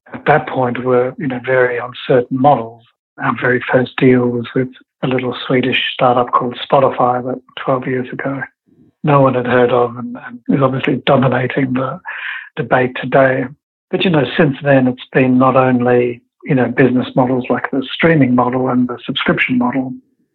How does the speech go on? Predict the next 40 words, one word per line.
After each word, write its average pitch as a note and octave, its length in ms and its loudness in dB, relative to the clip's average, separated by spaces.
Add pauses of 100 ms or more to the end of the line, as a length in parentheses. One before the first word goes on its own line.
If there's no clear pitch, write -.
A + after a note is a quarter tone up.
(220)
but C#3 120 2
it's - 160 -2
about, B2+ 340 2
you D3+ 80 -2
know, B2+ 140 2
where B2 200 4
video B2 380 2 (140)
sits B2+ 180 -8
in C3+ 80 -2
the C3 80 -2
business. C3+ 500 -2 (560)
It's - 200 -4
about B2+ 400 2 (180)
how - 200 4
you C3 220 2
open B2+ 420 2
new B2+ 180 -2
markets B2+ 580 -2
in C3+ 340 0
Latin C3+ 280 -4
America D3 480 2
and - 120 -10
China C#3+ 480 0
and C3 160 -4
Japan. C#3 680 -4 (460)
So, D3+ 220 0
you E3+ 120 4
know, C3 380 -2
the, - 140 0
the D3 80 -4
quickest - 460 0
way B2+ 160 2
to C3 160 -6
say B2+ 280 -2
it B2+ 100 -6
is B2 160 -8
that B2+ 160 -4 (640)
Merlin's C#3 580 2
really B2+ 240 0
there B2 380 -2